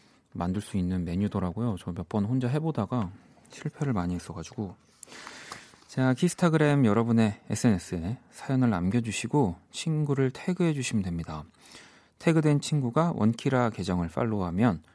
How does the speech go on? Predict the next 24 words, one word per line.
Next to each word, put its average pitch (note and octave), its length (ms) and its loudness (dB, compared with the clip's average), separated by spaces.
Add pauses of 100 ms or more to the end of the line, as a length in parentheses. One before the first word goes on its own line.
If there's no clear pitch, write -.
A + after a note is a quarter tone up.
(220)
두 - 120 -12
분 A2 160 4
모두에게 G2+ 420 2
치킨 - 400 -2
모바일 F#2+ 300 0
쿠폰을 A2 360 -2
보내드리고요. G2 760 0 (720)
해시태그 F3 380 0
샵 F3 280 -2
키스타그램, E3+ 640 0
샵 - 280 -6
학원의 G#2+ 280 2
키스터 E3+ 340 -2
라디오. F2+ 400 -4 (100)
네, - 120 -12
다는 F#2 280 -4
거 F2 260 -6
잊지 A2 280 -8
마시고요. E2+ 600 -6 (2250)
음, C3+ 600 6
또 C3 140 4
여러분들 A2+ 360 6
실시간 D#3+ 580 0 (100)
문자를 A2 540 2